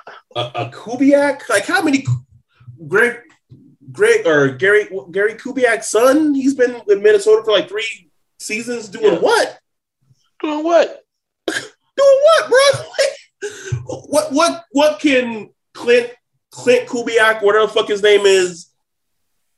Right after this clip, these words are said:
Speaker 1: it, it, it's just
Speaker 2: Hey, Kubiak equal a great run game.
Speaker 1: There you go,
Speaker 2: That's,
Speaker 1: bro.
Speaker 2: that's, that's the high level analysis in the N F L.
Speaker 1: That's it. And it, so,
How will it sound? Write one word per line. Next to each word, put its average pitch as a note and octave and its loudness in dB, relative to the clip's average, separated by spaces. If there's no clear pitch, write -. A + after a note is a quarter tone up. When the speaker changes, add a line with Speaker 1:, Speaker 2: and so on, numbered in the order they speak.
Speaker 1:
it, - -10
it, D3 -8
it's E3 -2
just D#3 0
Speaker 2:
Hey, G3+ 2
Kubiak F3 0
equal D#3 -6
a - -20
great D3 -2
run C3+ 0
game. G#2 -8
Speaker 1:
There C3 -6
you C3 0
go, - -8
Speaker 2:
That's, D#3+ 0
Speaker 1:
bro. - -18
Speaker 2:
that's, E3+ -2
that's F3+ -2
the C3+ -2
high E3+ 2
level D3+ -2
analysis B2 -2
in A2 -10
the G#2+ -4
N G#2 -6
F F#2+ -6
L. F2+ -4
Speaker 1:
That's G#2 -4
it. - -8
And E3 0
it, E3+ -8
so, D3+ 0